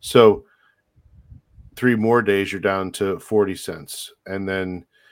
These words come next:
it doesn't take long, and that top and bottom, and then after, you know, a, a couple weeks or a week or so, you're down to twenty-five, twenty-six cents.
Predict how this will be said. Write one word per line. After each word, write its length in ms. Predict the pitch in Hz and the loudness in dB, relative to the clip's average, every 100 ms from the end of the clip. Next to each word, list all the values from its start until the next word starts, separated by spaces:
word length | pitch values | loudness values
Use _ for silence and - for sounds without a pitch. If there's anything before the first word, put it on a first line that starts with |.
| _ | _
it 220 | - 120 - | -8 -2 2
doesn't 320 | 127 127 127 | 2 0 -2
take 280 | 139 135 110 | 2 2 2
long, 360 | 107 117 - - | 0 0 -4 -10
and 120 | 98 | -4
that 180 | 101 104 | -2 -4
top 320 | - 113 113 | -2 -2 0
and 140 | 101 90 | -4 -2
bottom, 380 | 98 113 92 90 | -2 -2 -4 -6
and 200 | 92 92 | -8 -8
then 140 | 92 | -8
after, 420 | 87 95 - 98 | -8 -8 -8 -12
you 180 | 98 104 | -8 -8
know, 600 | 80 85 - 90 85 85 - | -8 -10 -8 -10 -10 -16 -14
a, 60 | |
a 40 | 87 | -12
couple 340 | - 90 87 | -10 -10 -10
weeks 280 | 87 90 - | -10 -10 -12
or 140 | 82 | -8
a 60 | 92 | -6
week 220 | 90 92 | -6 -8
or 80 | 92 | -10
so, 400 | - 92 85 82 _ _ _ | -6 -2 -2 -4 _ _ _
you're 120 | 113 | -4
down 220 | 113 98 87 | 2 2 0
to 120 | - | -8
twenty-five, 720 | - 101 92 90 - 95 107 - | -8 -6 -4 -6 -4 -2 -2 -4
twenty-six 500 | 98 90 - - - | -10 -10 -10 -10 -8
cents. 340 | 101 - | -8 -10